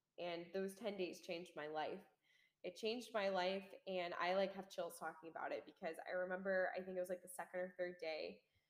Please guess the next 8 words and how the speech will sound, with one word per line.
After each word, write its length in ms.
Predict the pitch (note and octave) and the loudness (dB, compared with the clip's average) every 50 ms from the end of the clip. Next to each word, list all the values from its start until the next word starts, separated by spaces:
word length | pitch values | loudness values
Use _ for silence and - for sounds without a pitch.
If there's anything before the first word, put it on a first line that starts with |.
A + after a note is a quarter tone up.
| _ _ _ _ - | _ _ _ _ -2
um, 500 | G3+ G3+ F#3+ F3+ E3+ E3+ E3+ E3+ F3 - - _ _ _ _ _ _ _ _ _ _ _ _ _ _ _ _ - | 2 2 4 4 2 0 -2 -8 -12 -16 -18 _ _ _ _ _ _ _ _ _ _ _ _ _ _ _ _ -2
I 540 | G3 F#3+ F#3+ F#3 F#3 F3+ F3 F3 F3+ F3+ - - - - - _ _ _ _ _ | 0 2 4 6 6 6 6 4 2 0 0 -4 -10 -18 -20 _ _ _ _ _
experienced 800 | - G3 F#3+ - - - - G3+ F#3+ F#3+ F#3+ F#3 F3+ F3+ F3+ - - | -8 -8 -8 -8 -8 -2 2 2 4 4 4 4 4 2 2 -2 -2
a 40 | |
little 200 | F#3+ F#3+ F#3 F#3+ | 0 2 2 2
bit 140 | F#3 F#3+ F3+ | 4 4 4
of 140 | F3+ F3+ - | 4 4 4
personal 420 | F#3+ F3 F3+ - F#3 F#3 F3+ F3+ | 2 0 0 -2 -2 0 0 -2